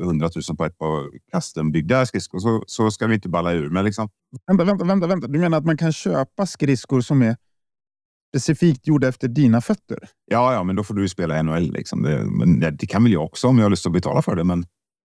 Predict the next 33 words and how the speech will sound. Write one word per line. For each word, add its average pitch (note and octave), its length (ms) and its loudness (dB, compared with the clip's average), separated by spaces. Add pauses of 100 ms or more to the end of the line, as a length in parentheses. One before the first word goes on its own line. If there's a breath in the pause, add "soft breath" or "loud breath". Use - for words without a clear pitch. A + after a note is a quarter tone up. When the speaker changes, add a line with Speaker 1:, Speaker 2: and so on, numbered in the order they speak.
(300)
Speaker 1:
så F#2+ 100 -4
är G2 60 0
det A2 80 4
ju C3 60 4
samma G#2+ 320 0
sak F#2+ 160 -4
i F#2 60 -6
fotbollsskor. G2+ 480 -4
Du G#2 180 2
gör G#2+ 140 4
ju G2+ 60 0
en G2+ 100 2
avgjutning F#2 500 2
av F2+ 120 2
din F2+ 120 0
fot. D#2+ 240 -4
Men F2 180 2
Ronaldo G2 400 2
har G2+ 200 0
ju F2+ 240 2
hos F#2 320 -4
skotillverkaren D#2+ 840 -2
en D#2 180 0
avgjutning D#2 500 0
av E2 100 2
sin E2 200 -4
fot, G2+ 320 -4
så F2+ 100 -2
att E2 180 -6
han E2+ 160 -4
får D2+ 160 -4
ju D2 80 -2
sina D2 320 -4